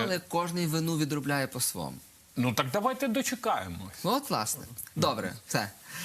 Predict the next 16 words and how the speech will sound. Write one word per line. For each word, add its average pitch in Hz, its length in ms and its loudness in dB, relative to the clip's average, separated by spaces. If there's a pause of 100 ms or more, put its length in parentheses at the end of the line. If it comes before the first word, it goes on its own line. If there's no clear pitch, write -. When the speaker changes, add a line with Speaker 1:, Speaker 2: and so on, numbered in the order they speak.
(200)
Speaker 1:
Давайте 180 260 4
так, 117 200 0
я 175 120 4
трошки 170 440 2
повернуся 151 960 2
до 131 220 -2
того, 190 420 0
що 160 440 0
затінилося 151 800 0
десь. - 340 -8 (1040)
Офшорний 170 500 2
скандал. 131 500 -2 (800)
Воно 175 540 2 (160)
матиме 240 540 0
якесь 180 320 0
продовження? 120 680 -4